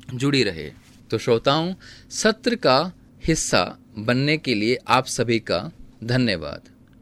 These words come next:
जय हिंद, जय भारत। हिंदी भाषा हमारी रगों में दौड़ती है। हम सभी हर वर्ष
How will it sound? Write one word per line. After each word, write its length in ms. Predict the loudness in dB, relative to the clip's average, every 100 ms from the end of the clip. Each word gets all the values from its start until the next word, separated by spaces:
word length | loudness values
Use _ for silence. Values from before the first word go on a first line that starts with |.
| -20 -12
जय 220 | 4 6 6
हिंद, 260 | 2 -4 -8 -16 -4
जय 200 | 6 6
भारत। 360 | 6 2 -2 -6 -16 -20 -4
हिंदी 280 | 0 2 4
भाषा 500 | 4 2 2 0 -2 -6 -20 -18 -2
हमारी 520 | 2 6 6 6 2 -2 -10 2
रगों 280 | 6 6 6
में 240 | 6 4
दौड़ती 380 | 6 4 4 0
है। 280 | 2 0 -2 -12 -20 -20 -20 0
हम 160 | 2 2
सभी 480 | 6 6 8 6 2
हर 280 | 4 6 6
वर्ष 420 | 6 2 -2